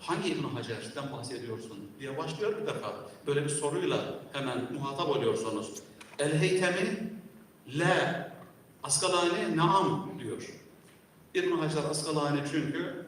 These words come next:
hadis alimi, Şafii ve hadis alimi. İbn Hacer Heytemi kelamcılık tarafı da var, sufiyelik tarafı var. Ee,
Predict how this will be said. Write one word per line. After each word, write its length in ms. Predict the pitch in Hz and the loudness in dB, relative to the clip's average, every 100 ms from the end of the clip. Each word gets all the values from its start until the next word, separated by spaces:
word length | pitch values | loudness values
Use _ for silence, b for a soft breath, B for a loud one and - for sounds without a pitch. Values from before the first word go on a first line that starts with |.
| - - - - - - | -14 -20 -20 -20 -20 -14
hadis 560 | 135 147 180 - - - | -6 0 2 2 0 -4
alimi, 540 | 120 120 113 123 160 | -4 -2 -2 -2 -4
Şafii 500 | - 139 135 139 147 | -2 -2 -2 0 0
ve 40 | 143 | 2
hadis 360 | - - - | 0 -2 0
alimi. 480 | 127 120 117 131 131 | 0 0 0 -2 -4
İbn 120 | 131 | -4
Hacer 300 | 170 160 160 | -4 -2 -2
Heytemi 580 | 143 156 151 135 151 - - B B B - | 0 0 0 -2 -2 -2 -8 B B B -6
kelamcılık 540 | 139 147 151 151 151 | -2 0 0 -2 -2
tarafı 300 | 143 143 139 | -2 0 0
da 140 | 117 | 0
var, 240 | 110 139 - | 0 0 -2
sufiyelik 580 | - 160 156 143 147 143 | -2 -2 0 0 0 -2
tarafı 560 | 127 - 117 117 - | -2 0 -2 -2 -4
var. 380 | 135 147 - - - - - - | -4 -2 -4 -8 -14 -18 -20 -16
Ee, 40 | - | -10